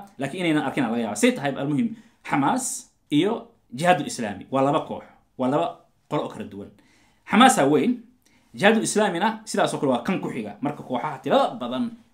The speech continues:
la fiiriyo, labada ugu weyn waa ayaga, laakiin Xamaas aa weyn. Xamaas waxaa hoos taga garabkooda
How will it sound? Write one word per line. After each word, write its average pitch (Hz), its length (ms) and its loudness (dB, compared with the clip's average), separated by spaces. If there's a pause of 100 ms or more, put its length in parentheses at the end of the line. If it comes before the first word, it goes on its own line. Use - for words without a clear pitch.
(100)
la 120 100 -4
fiiriyo, 107 320 -8
labada 151 260 2
ugu 139 140 0
weyn 120 100 0
waa 107 120 -8
ayaga, 104 200 -14 (200)
laakiin 117 200 -10
Xamaas 117 200 -2
aa - 100 -20
weyn. 95 120 -20 (540)
Xamaas 233 300 2
waxaa 185 220 0
hoos 208 240 4
taga 139 220 -2 (720)
garabkooda 147 640 -2